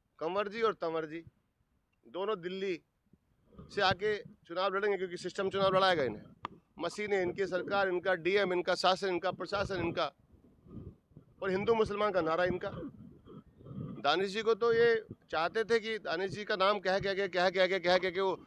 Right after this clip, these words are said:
कभी भारत माता के लिए उन्होंने ये कह दिया, मंदिर के लिए कह दिया। मुस-, इनके पास कुछ है? बीजेपी के एक आदमी को पाँच मिनट के लिए मेरे पास छोड़ दो कमरे में, या debate करा लो। अगर वो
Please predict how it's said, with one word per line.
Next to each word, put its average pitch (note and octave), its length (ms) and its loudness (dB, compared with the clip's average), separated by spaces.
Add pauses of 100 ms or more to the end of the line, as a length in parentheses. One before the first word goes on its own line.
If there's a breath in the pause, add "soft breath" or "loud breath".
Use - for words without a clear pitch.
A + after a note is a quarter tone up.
(340 loud breath)
कभी F3 200 -2
भारत E3 340 2
माता F3 260 0
के E3+ 140 -2
लिए F3 100 -2
उन्होंने F3 220 0
ये E3+ 60 0
कह E3 180 -2
दिया, E3+ 320 2
मंदिर F3+ 380 4
के F3+ 140 2
लिए F3 120 0
कह E3+ 140 0
दिया। F3 240 2
मुस-, D#3+ 220 -2
इनके E3+ 240 -8
पास G#3 140 -6
कुछ G3+ 200 -8
है? B3 140 -2 (1500)
बीजेपी F3 360 0
के G3+ 80 0
एक F#3 100 0
आदमी F#3 220 2
को G3 80 0
पाँच F3 240 2
मिनट F#3 80 -2
के F#3 40 0
लिए F#3 80 0
मेरे F3+ 120 2
पास F3 140 2 (120)
छोड़ E3+ 180 0
दो A#3 60 2 (240)
कमरे F3+ 240 0
में, A#3+ 120 -2 (760)
या D3+ 60 -4
debate D#3+ 280 -4
करा F#3+ 200 2
लो। B3 200 0 (1000)
अगर E3+ 200 -2
वो G#3 380 2